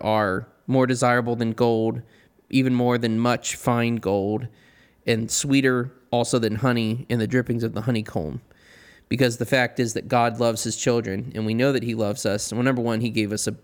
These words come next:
a beautiful world to live in and, and to steward, but also he gave us his, his word, his revelation.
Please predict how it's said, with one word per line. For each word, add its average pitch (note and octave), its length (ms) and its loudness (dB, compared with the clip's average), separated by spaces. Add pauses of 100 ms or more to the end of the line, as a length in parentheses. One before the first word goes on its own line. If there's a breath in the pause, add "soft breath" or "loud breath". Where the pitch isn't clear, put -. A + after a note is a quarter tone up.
a G#2+ 80 -4
beautiful A2 400 -2
world A2 360 -4
to B2+ 80 -2
live A2+ 260 0
in G#2+ 160 -2
and, F#2+ 240 -6
and A2 180 -4
to - 80 -10
steward, G#2 520 -2 (480 loud breath)
but B2+ 140 4
also B2 340 2
he A2+ 100 -6
gave G#2+ 300 0
us G#2+ 160 -6
his, - 440 -4
his A#2 280 -4
word, A2 400 -4
his B2 240 -6
revelation. G2 640 -4